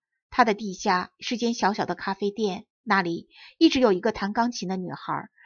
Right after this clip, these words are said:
是个穿着蓝色衣服、非常可爱的女孩。我觉得那样的女孩和你特别般配。”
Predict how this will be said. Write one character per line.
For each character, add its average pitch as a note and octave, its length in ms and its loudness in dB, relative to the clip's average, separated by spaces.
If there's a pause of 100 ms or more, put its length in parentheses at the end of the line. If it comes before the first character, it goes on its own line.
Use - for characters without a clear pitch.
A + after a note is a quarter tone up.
(140)
是 - 160 -2
个 A3 100 4
穿 A#3+ 180 0
着 A#3 80 2
蓝 F#3+ 240 2
色 G#3+ 160 -2
衣 G3+ 240 -4
服、 E3+ 280 -8
非 - 180 -4
常 A3 160 -2
可 - 160 -12
爱 G3+ 180 -4
的 F3 120 -6
女 E3+ 160 -10
孩。 - 320 -8 (420)
我 A#3+ 160 8
觉 C#4 140 4
得 D#4 80 6
那 D#4 160 6
样 B3 120 4
的 G#3 100 0
女 F3+ 120 -4
孩 E3+ 300 -2
和 - 120 -6
你 F#3 120 -4
特 - 240 -4
别 D#3+ 160 -8
般 F3+ 220 -8
配。” - 340 -10